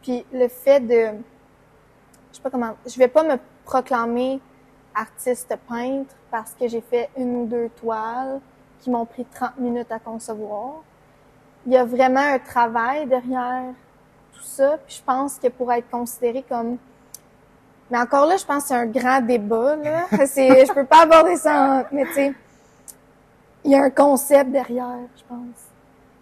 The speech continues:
qui fait en sorte que c'est de l'art. C'est pas juste, tu sais, <clears throat> pardon,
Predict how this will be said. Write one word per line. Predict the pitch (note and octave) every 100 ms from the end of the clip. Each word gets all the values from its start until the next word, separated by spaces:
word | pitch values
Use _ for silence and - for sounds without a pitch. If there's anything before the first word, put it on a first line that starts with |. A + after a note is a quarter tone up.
| _
qui |
fait | -
en | B3+ B3
sorte | A#3+ A#3
que | B3
c'est | A#3 - A3+ A#3 _ _ _ _ -
de | B3+
l'art. | B3 A#3+ A3+ A#3+ B3 _ _ _ _ _ _
C'est | A#3+
pas | B3 C4
juste, | A#3+ B3 - - - _ _ _ _ _ _ _ _ _ _ _ _ _ _ _ _ _
tu | B3+ A#3
sais, | C4 C4+ - _ _
<clears throat> | E4 F4 D4+ A#3+ G#3+
pardon, | A#3 A#3